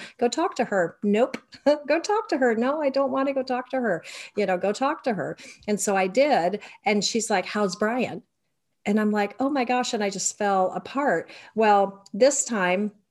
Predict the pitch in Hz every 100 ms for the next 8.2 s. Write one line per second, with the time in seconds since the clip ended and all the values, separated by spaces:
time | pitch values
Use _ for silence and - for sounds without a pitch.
0 | _ - 214 220 220 240 220 196 185 185
1 | 208 214 240 302 294 294 294 294 277 254
2 | 240 226 226 226 233 226 226 208 202 208
3 | 208 202 208 202 - 220 214 208 196 196
4 | - 202 196 202 208 - 185 185 196 190
5 | 190 196 208 - 254 254 269 277 277 254
6 | 240 277 285 277 277 269 247 220 220 226
7 | 233 - 202 208 208 214 196 202 - 208
8 | 202